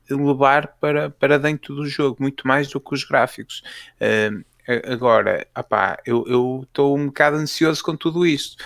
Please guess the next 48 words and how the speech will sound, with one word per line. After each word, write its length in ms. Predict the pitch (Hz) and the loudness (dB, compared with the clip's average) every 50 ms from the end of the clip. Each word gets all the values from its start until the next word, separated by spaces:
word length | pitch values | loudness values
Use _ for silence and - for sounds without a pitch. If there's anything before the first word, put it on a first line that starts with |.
| - - - _ - | -18 -20 -20 _ -8
Já 340 | - - 123 110 117 104 | -4 0 2 2 2 2
há 200 | 95 - 107 110 | 0 0 0 0
aí, 180 | 117 123 127 127 | 2 2 2 0
pelo 220 | 127 - 127 123 | 0 0 -2 -2
menos, 220 | 123 123 123 127 127 | 0 0 -2 0 -2
a 60 | 135 | -2
promessa 500 | 131 - 135 135 135 135 139 - - 147 | -2 0 0 2 2 0 0 0 -2 -2
do 160 | 139 143 147 143 143 | -2 -2 -4 -2 0
Horizon. 580 | 143 143 143 160 180 196 196 185 - 220 208 208 - - - - _ _ - | 0 0 2 2 2 2 0 -2 -4 -8 -10 -10 -12 -18 -20 -20 _ _ -6
Eh, 160 | 117 117 120 | -4 -4 -2
não 140 | 127 131 127 | -2 -2 0
sabemos 480 | - - 131 120 131 127 127 127 120 | 2 2 2 2 2 0 0 -2 -2
bem 160 | 123 120 120 | -2 -4 -4
se 120 | 117 - 123 | -2 -4 -6
aquilo 280 | 117 - - 120 120 | -4 -2 -2 0 0
é 20 | 117 | 0
uma 200 | 120 117 113 104 | 0 0 -2 -4
viagem, 460 | 107 110 117 131 147 147 143 127 123 | -2 0 2 4 4 4 2 0 -2
se 140 | - - 127 | -2 -2 -2
é 40 | 127 | -2
um 60 | 127 | 0
jogo, 300 | 117 - 127 120 - - | 0 2 2 2 0 -2
se 100 | - - | -2 -2
é 60 | 131 | -2
um 40 | 131 | 0
triple 440 | - 135 135 - - 120 113 113 117 | 0 -2 -2 0 2 2 4 6 6
A, 320 | 131 139 135 135 127 - - - - - - _ _ | 6 6 6 4 2 -2 -6 -14 -20 -20 -20 _ _
eh, 420 | 117 110 110 110 110 110 110 107 | 0 0 2 2 2 0 0 0
isso 380 | 107 120 - - - - 120 120 - _ _ | -2 -4 -6 -6 -10 -12 -14 -16 -18 _ _
pode 240 | - 139 143 135 143 | 4 4 4 4 2
mudar 360 | 151 151 147 147 151 151 156 | -2 -2 2 4 4 4 4
muito. 280 | 151 139 127 120 - - - - _ _ | 2 0 -2 -2 -6 -14 -20 -20 _ _
A 80 | - 139 | 0 4
bem 180 | 135 185 202 185 | 6 6 4 4
de 80 | 156 147 | 4 2
bons 200 | 151 151 147 135 | 2 2 4 4
jogos 360 | 156 143 143 156 - - - | 6 6 6 4 2 -2 -2
para 140 | - 135 131 | -2 -2 0
a 20 | |
PlayStation 500 | - - 139 - - 135 - - 127 120 | 0 -2 -2 -2 -2 -4 -4 -4 -4 -2
V 80 | 117 120 | 0 2
R, 200 | 123 127 131 127 - | 2 2 0 -2 -6
a 120 | - 123 120 | -6 -6 -2
V 160 | 117 117 113 | 2 2 4
R 220 | 113 117 120 - - | 4 2 0 -2 -2
vai, 360 | 110 107 107 107 104 - - _ | -2 -2 0 -2 -4 -4 -4 _
vai 140 | 104 110 | -2 0
vender, 420 | 104 107 104 104 95 87 87 82 | 0 -2 -4 -4 -6 -6 -8 -8